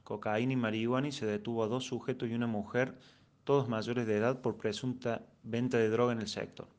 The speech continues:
Los allanamientos realizados en la ciudad del departamento Colón se desplegaron en dos inmuebles de calle cinco.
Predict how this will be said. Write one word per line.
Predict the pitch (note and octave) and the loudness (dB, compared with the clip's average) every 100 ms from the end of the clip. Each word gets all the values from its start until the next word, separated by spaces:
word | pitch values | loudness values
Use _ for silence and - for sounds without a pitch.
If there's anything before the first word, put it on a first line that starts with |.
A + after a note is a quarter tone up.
| _ _ _ _ _ _ _ _ | _ _ _ _ _ _ _ _
Los | B2 A#2 | -6 0
allanamientos | A#2 A#2+ B2+ C#3+ - C#3 | 0 2 2 2 0 -2
realizados | A#2 A#2 - C3 B2 | 0 0 2 2 2
en | A2 G#2+ | 0 -2
la | G#2 | -4
ciudad | - A2+ | -2 0
del | A#2 | 0
departamento | A2 B2 G#2 G#2+ A2+ A2+ | -2 -4 -4 -4 -4 -4
Colón | A2 G#2+ A2+ B2 C#3 | -2 -2 -2 -2 -6
se | - | -8
desplegaron | A2+ G2+ A2 A2 B2 C3 C3+ - | -8 -6 -2 2 4 4 0 -4
en | A#2 | -4
dos | A#2 C3+ | 0 2
inmuebles | B2+ B2+ C3 B2 | 2 2 2 2
de | G#2+ | 0
calle | A#2+ A2+ | -2 -2
cinco. | G#2+ - A#2 G#2 - | -2 -2 -2 -2 -8